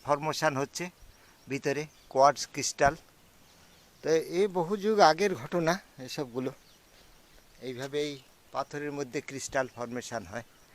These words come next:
বিভিন্ন ধরনের, বিভিন্ন রং বেরঙের, এ, রঙিন ক্রিস্টাল এরকম পাথরের মধ্যে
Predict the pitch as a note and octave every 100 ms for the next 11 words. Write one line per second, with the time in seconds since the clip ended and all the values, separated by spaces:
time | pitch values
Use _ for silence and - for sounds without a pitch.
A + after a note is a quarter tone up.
0 | - - - - - - _ - - _
1 | - - - - - - - - - C3
2 | D3 G#3 A3 A3 E3+ F#3+ G3+ F3+ D#3 E3
3 | F3+ F#3 F3+ E3 F3+ F3 F3 F3+ F3 -
4 | - - - - - - - - D#3 D#3
5 | D#3 E3 F3 F3 - - F3 D3 C3 -
6 | - - - - - - - - - A3
7 | - - - - - - B2+ A2 - D#3+
8 | C3+ - F3 E3 C3+ C#3 D3 C#3+ G3 F#3+
9 | - - - - - - B2+ - E3+ D#3+
10 | D3 C3+